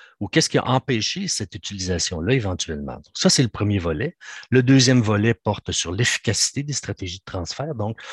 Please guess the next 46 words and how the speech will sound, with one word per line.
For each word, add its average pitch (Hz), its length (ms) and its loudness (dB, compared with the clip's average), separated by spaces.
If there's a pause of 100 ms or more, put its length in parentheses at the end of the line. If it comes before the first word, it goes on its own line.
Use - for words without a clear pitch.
(160)
là, 143 120 6
on 139 100 6
se - 80 2
questionne 101 420 0
pas 151 120 0
sur - 300 -2
qu'est-ce - 240 0
qui - 80 -8
fait 127 140 0
que - 60 -8
ça 107 120 0
marche 113 260 -2
ou - 60 -20
que - 40 -6
ça - 140 -4
marche 95 280 -8
pas. 143 140 -2 (220)
On 104 100 -2
se 98 60 -4
demande 110 300 0
si - 120 0
ça - 140 -4
marche. - 320 -10 (760)
Euh, 78 380 0 (140)
et 101 160 2
à, - 160 -2
et 101 140 2
à 101 100 2
quelles 95 220 -4
conditions. 90 480 -4 (920)
Le 120 160 2
troisième 127 460 4
volet 113 280 0
porte - 360 -2
sur 117 520 -4
les 95 640 -4
développements 110 480 0
méthodologiques 101 640 -4
parce - 160 -6
que - 80 -8
la 95 140 -4
science 107 280 -4
du - 120 -8
transfert 101 420 -6
est 92 180 -8
encore 90 420 -4